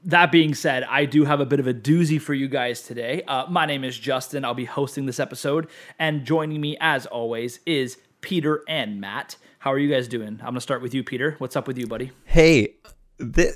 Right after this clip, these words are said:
Speaker 2: this is just becoming, how much does Peter like Nazis? And I don't appreciate it because I don't like Nazis. I am just hanging out. I finished my work day. I cracked open a nice Omnipolo Zodiac.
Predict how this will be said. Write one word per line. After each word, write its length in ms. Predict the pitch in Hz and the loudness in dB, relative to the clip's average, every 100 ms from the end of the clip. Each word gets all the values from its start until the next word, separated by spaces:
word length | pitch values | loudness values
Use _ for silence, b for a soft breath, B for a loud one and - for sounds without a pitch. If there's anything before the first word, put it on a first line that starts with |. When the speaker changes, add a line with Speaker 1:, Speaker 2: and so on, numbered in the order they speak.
| - | 0
Speaker 2:
this 240 | 147 190 | 2 2
is 80 | 233 | 2
just 220 | 185 165 | 0 2
becoming, 480 | 139 - 135 131 123 | 4 8 8 8 4
how 180 | 117 123 | 6 8
much 260 | 190 110 - | 8 4 2
does 180 | 110 | -2
Peter 300 | - 127 147 | 4 4 6
like 220 | 127 143 113 | 6 4 4
Nazis? 760 | 135 180 - 113 135 139 - - | 4 4 2 -6 -6 -8 -8 0
And 440 | 113 113 113 107 - | 2 4 2 0 0
I 140 | 117 | 0
don't 260 | 113 143 139 | 2 0 -2
appreciate 560 | 139 147 143 - 110 | 0 0 0 0 2
it 120 | 113 - | 2 -2
because 280 | 113 120 | -6 -4
I 120 | - 120 | -4 -6
don't 460 | 110 143 147 107 - | -2 -2 0 -2 -6
like 260 | 107 101 104 | -6 -6 -6
Nazis. 720 | 110 - - - - - - - _ _ _ - | -8 -8 -10 -14 -14 -14 -16 -18 _ _ _ 2
I 260 | 123 160 | 8 10
am 460 | 160 120 113 107 104 | 8 6 6 6 2
just 200 | 104 - | -2 -2
hanging 340 | 131 139 160 | 4 6 8
out. 340 | 135 139 139 - | 8 6 4 -2
I 160 | 104 98 | -8 -8
finished 380 | - 131 151 - | -4 -2 0 0
my 120 | 143 | 0
work 320 | 123 117 - | 2 0 0
day. 340 | 117 110 110 104 | 2 4 4 2
I 140 | - | -4
cracked 380 | - 101 107 - | -4 0 0 2
open 240 | 113 110 110 | -2 0 -2
a 80 | |
nice 460 | 107 110 110 - - - | 0 2 0 -2 -12 -10
Omnipolo 800 | - 110 117 113 - 117 113 120 | -4 0 0 0 2 4 4 2
Zodiac. 920 | 110 101 196 113 113 113 110 117 - | 0 -2 -2 0 0 0 0 -4 -8